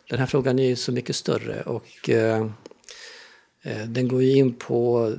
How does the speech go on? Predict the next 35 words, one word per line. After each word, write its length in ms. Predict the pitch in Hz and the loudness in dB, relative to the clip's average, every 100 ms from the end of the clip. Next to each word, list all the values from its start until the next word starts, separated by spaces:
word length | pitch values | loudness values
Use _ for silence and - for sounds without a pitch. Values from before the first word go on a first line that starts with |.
| - | -4
detaljer 680 | 131 - 147 151 123 110 107 | -4 0 4 6 6 2 0
i 100 | 110 | 0
beteenden 720 | 113 - 156 131 107 95 101 | -2 -2 -2 0 0 -2 -6
och, 280 | 104 110 - | -8 -10 -8
eh, 300 | 104 101 104 | -6 -6 -8
hur 280 | 98 - 104 | -10 -8 -8
folk, 420 | - 120 117 - | -6 -6 -6 -6
människor 340 | 120 107 - | -4 -4 -4
uppträder 400 | 120 117 - 120 | -4 -4 -4 -2
mot 200 | 113 110 | -2 -4
varandra 320 | 117 113 107 110 | -6 -6 -6 -6
överhuvudtaget 960 | 107 110 110 - 113 107 117 - - _ _ - - - - _ - | -6 -6 -6 -4 -4 -2 -4 -6 -18 _ _ -20 -20 -20 -20 _ -10
och, 400 | 120 - - 143 | -10 -12 -8 -4
eh, 120 | 113 | -4
som 180 | - 113 | -4 -4
kan 120 | 113 | -4
vara 80 | 110 | -4
svåra 280 | - 120 | -2 -2
att 80 | 107 | -2
komma 280 | - 123 131 | -6 -2 0
åt. 340 | 123 117 - | 0 -4 -6
Och, 300 | 123 - - | -10 -10 -6
eh, 280 | 117 110 113 104 - _ - - - - - _ | -2 0 -2 -6 -12 _ -20 -20 -18 -20 -20 _
så 140 | - 131 | -8 0
det 60 | 131 | 2
är 20 | |
ju 20 | |
en 80 | 135 | 4
helt 240 | 139 127 127 | 2 2 0
annan 300 | 120 117 117 | 0 0 -2
diskussion 580 | 120 - 147 202 117 | -4 -4 -2 0 0
som 140 | 95 104 | -2 -6
har 60 | 101 | -6
varit 340 | 104 110 - | -4 -6 -6
egentligen. 600 | 107 107 - 110 113 120 | -8 -8 -8 -8 -8 -10